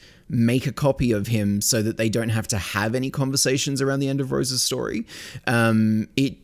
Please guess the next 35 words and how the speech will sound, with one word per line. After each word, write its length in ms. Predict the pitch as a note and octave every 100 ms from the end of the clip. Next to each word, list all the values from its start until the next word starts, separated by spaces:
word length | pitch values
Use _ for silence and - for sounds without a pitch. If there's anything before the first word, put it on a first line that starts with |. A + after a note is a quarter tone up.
| D3+
it 160 | B2+
does 260 | C3+ B2 -
feel 220 | B2 A#2
really, 400 | G#2 A2 G#2+ G#2
really 340 | G2 G#2 G2
cheap, 460 | F#2+ - G#2+ F#2 - - - - -
especially 680 | C#3+ F#3 F3+ E3+ D3+ C3 - A2+
as 200 | A#2+ A2
the 80 |
way 140 | A2+ A2
that, 120 | G2+
like, 180 | A2 G#2+
the, 220 | A#2+ G#2+ G#2
uh, 380 | G2+ G2 G2
this 180 | E2+ A2
new 140 | B2 A2+
Doctor 440 | A#2 - G#2+ G2
relates 480 | G2 G2+ G2+ - -
to 640 | - A2 G#2 G2+ G2 G2 - -
the 300 | A#2+ G2+ F#2+
thematic 580 | - A2 A#2 C3 -
work 320 | B2+ B2+ A2 -
of 80 | A#2+
the 80 | B2+
episode 420 | A#2+ - B2 A#2
and 340 | G#2+ A2+ A#2 A2
to 80 | G#2+
the 80 | G2
Donna 220 | G#2 G#2
stuff 280 | - G2+ G#2
as 120 | F#2+
well. 400 | G2+ G#2+ G2+ F#2+
Like, 360 | G2 G2 - - - - -
it's 180 | C3+ -
this 340 | D#3 B2 -